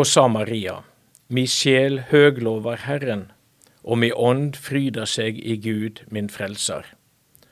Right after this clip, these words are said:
For han har sett til si tjenestekvinne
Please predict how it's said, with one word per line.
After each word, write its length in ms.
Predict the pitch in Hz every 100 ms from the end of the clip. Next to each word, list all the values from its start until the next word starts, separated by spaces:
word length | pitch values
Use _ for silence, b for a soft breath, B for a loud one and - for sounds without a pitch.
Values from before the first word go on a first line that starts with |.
| b b b b _
For 240 | 123 113
han 140 | 151 156
har 80 | 143
sett 380 | 160 135 - -
til 220 | 135 113
si 380 | - 127 117 110
tjenestekvinne 840 | - 120 120 113 123 135 104 117